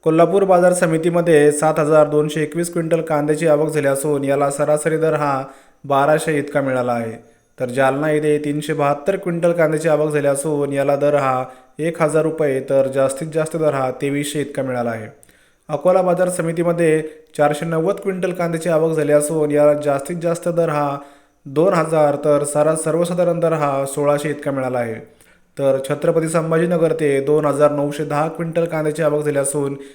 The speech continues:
याला सर्वसाधारण दर हा बाराशे पन्नास इतका मिळाला आहे. सोलापूर बाजार समितीमध्ये विक्रमी तीस हजार शहाऐंशी क्विंटल कांद्याची आवक झाली असून याला जास्तीत जास्त दर हा तेवीसशे,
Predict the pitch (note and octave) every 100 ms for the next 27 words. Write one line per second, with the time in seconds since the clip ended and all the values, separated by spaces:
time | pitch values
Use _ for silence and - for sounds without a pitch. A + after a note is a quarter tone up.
0 | _ _ C#3+ D3 C#3 C3 C3 - - G3
1 | D#3+ E3 D#3+ D#3+ D#3+ D3+ C#3 C3+ C3 -
2 | - _ C3+ - C#3+ D3 D3+ D3 C#3+ C#3
3 | C3+ C#3 - C#3 C3 B2+ A#2 A2 G#2+ A#2
4 | _ _ _ _ _ _ _ _ _ _
5 | _ - - D3+ E3+ G3+ G3+ F#3+ F3 F#3+
6 | F#3+ F3 F3+ F#3 F#3 F3+ E3 D#3 D#3 D#3+
7 | F3+ F3+ E3+ D#3+ D#3+ - F#3 F#3 F3 E3+
8 | D#3+ D3+ D3+ E3 D#3+ E3 E3 F3 D#3+ D#3+
9 | - - - _ _ D#3 D#3+ E3 E3 D#3+
10 | - D3+ D3 E3 D3 D3+ D3 D3 C#3 C#3
11 | D3+ C#3+ C#3 D3 D3+ C#3 C3+ C#3 D#3 F#3+
12 | E3 F3 F3 F3 F3 E3 D#3+ D#3+ D#3 F3+
13 | - E3+ D3+